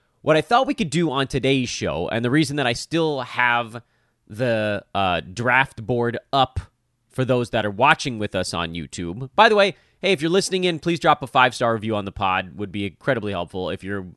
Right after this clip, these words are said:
watching, please hit the thumbs up. Please subscribe to our YouTube page. We got all this stuff going on, and it's just gonna get better and better every day.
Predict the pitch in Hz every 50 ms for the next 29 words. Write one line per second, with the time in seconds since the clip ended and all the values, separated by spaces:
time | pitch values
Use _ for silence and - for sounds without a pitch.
0 | _ _ - 98 95 113 135 151 165 170 - - 165 151 151 151 135 _ _ _
1 | _ _ _ _ - - 160 175 175 - 165 151 - 135 - - 139 135 135 131
2 | 113 139 127 120 - - - 151 151 131 - 101 - - - - - 135 147 147
3 | 160 185 190 175 147 - 156 170 165 160 156 156 156 - - 151 127 - 147 139
4 | 143 123 113 120 117 113 110 110 117 120 117 113 110 - - 110 98 - - 104
5 | 101 101 101 92 92 90 87 85 85 - - 98 90 - - 92 85 92 87 85
6 | - 90 87 85 82 85 85 80 82 80 78 78 67 78 78 - 73 73 - 110
7 | 110 110 110 95